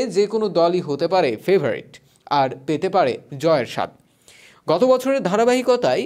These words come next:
এবারও চ্যাম্পিয়ন হওয়ার দৌড়ে এগিয়ে যাবে ব্রাজিল, নাকি গত বছরের ফাইনাল থেকে শিরোপা জয় বঞ্চিত হবার প্রতিশোধ নেবে পেরু, সেটা বলে দেবে সময়। আগামী ছয় জুলাই ভোর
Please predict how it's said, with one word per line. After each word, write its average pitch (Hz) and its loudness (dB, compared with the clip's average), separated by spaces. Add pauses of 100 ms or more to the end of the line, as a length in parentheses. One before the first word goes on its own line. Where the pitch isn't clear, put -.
(100)
এবারও 190 0
চ্যাম্পিয়ন 175 -4
হওয়ার 147 0
দৌড়ে 156 0
এগিয়ে 135 -2
যাবে 135 -2 (260)
ব্রাজিল, 127 -2 (360)
নাকি 156 -2 (360)
গত 156 2
বছরের 170 -2
ফাইনাল 131 -4
থেকে 180 -4
শিরোপা 208 0
জয় 156 0
বঞ্চিত 139 -6
হবার 127 -4
প্রতিশোধ 156 -8
নেবে 127 -6
পেরু, 117 -8 (800)
সেটা 247 2
বলে 214 4
দেবে 269 2
সময়। 240 0 (380)
আগামী 175 2
ছয় 202 0
জুলাই 160 2
ভোর 180 -2